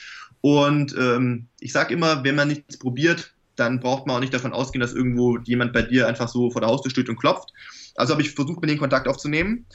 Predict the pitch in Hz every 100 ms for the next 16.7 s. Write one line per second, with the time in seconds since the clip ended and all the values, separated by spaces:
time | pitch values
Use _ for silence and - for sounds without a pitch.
0 | - - _ _ _ _ _ _ - 170
1 | 170 170 165 131 151 147 147 139 170 156
2 | 131 165 165 156 143 156 147 180 147 117
3 | 113 185 - - - 104 101 131 117 160
4 | 160 135 123 127 - 151 139 139 139 131
5 | 139 107 147 165 _ - 123 127 135 127
6 | 156 180 180 147 170 185 196 - - 139
7 | 143 147 147 139 - 131 147 165 160 151
8 | 160 151 147 151 147 151 151 147 143 143
9 | 127 143 151 123 - 104 - 104 113 104
10 | 101 95 101 - _ _ _ _ _ _
11 | - - 95 98 110 107 113 - 123 139
12 | 131 139 135 120 135 139 123 110 117 135
13 | 131 131 127 127 123 120 120 120 127 107
14 | 117 - 113 113 110 117 - 120 131 104
15 | 120 127 120 117 120 123 123 113 110 123
16 | 131 147 147 143 151 165 202